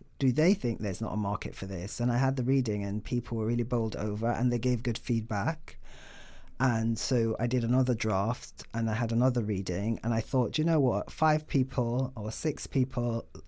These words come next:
including myself, like this film. I think that's enough for me to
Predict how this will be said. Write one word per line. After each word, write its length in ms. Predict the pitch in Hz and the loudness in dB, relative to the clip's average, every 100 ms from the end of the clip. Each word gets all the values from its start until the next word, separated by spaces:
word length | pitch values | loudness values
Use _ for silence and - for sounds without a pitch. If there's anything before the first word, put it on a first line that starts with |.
| 127 | 0
including 400 | 120 - 127 123 | 0 2 2 4
myself, 460 | 113 - 117 104 | 2 0 -2 0
like 180 | 120 101 | -2 -2
this 160 | 113 - | -4 -6
film. 480 | - 113 101 104 127 - - - - - - - - - - | -2 -2 0 -2 -4 -6 -18 -20 -20 -20 -20 -20 -20 -20 -4
I 40 | 123 | -4
think 300 | - 135 104 | 2 2 2
that's 320 | 117 - - | 0 0 -2
enough 680 | 107 113 107 - - - - | 2 2 2 -2 -10 -14 -10
for 140 | - 117 | -4 2
me 300 | 117 113 110 | 4 4 0
to 680 | - - 107 98 101 95 | -2 -2 0 0 -2 -4